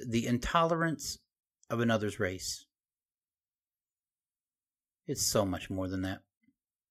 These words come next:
For an individual to understand the power of this poison, one must unfortunately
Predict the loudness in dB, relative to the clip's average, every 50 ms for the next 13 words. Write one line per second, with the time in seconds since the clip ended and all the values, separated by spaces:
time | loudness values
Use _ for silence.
0 | _ _ _ _ _ _ _ _ _ _ _ _ _ _ _ _ _ _ _ _
1 | _ _ _ _ _ _ _ _ _ _ _ _ _ 4 6 8 8 8 8 6
2 | 6 6 6 6 6 4 4 4 2 2 -2 -2 -4 -2 -2 -2 -2 0 0 0
3 | 0 -2 -2 2 2 4 4 4 2 0 -4 -6 _ _ _ -4 -2 -2 0 0
4 | -2 -2 0 2 4 4 4 4 2 -2 -6 -6 _ -20 -20 -20 -20 _ _ -4
5 | 4 6 8 8 10 10 8 6 6 4 2 -2 0 0 0 0 0 2 4 4
6 | 4 4 2 -2 -2 -2 -2 -2 -2 -2 -2 -4 -4